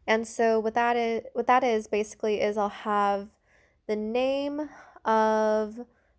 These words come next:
the company or, like, the job that I did in one column. In the next column, I'll have what I was paid.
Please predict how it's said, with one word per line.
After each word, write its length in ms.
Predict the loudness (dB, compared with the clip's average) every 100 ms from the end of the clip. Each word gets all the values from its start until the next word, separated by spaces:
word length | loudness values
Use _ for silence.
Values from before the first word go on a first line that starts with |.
| -10
the 80 |
company 600 | -8 -6 -6 -4 -4 -4
or, 140 | -2 -2
like, 160 | -4
the 80 | -6
job 400 | -2 2 4 4
that 100 | 2
I 120 | 0
did 420 | 0 -2 -2 -2 -4
in 200 | -6 -4
one 180 | -4 -6
column. 540 | -8 -6 -4 -6 -10 _ _ _ -10
In 40 |
the 80 | -6
next 400 | -4 -6 -6 -10
column, 340 | -6 -4 -2
I'll 140 | -2 -4
have 340 | -4 -4 -2
what 140 | -2
I 80 | -4
was 180 | -4 -8
paid. 480 | -6 0 2 0